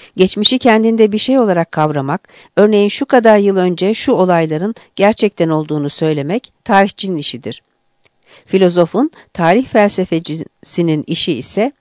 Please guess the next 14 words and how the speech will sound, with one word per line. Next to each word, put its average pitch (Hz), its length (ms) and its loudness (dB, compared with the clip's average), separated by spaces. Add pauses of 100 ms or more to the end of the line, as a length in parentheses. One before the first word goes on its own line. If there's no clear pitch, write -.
(220)
bir 240 140 2
yandan 220 520 2 (200)
tarih 208 340 2
nedir 196 280 -2
sorusuna 156 540 -4
yanıt 165 300 -2
ararken, 151 580 -6 (380)
bir 233 140 2
yandan 226 440 2
tarihçinin 214 680 0
bildiğini 196 400 -2
ileri 190 340 -2
sürdüğü 156 420 -4
şeyleri 151 540 -2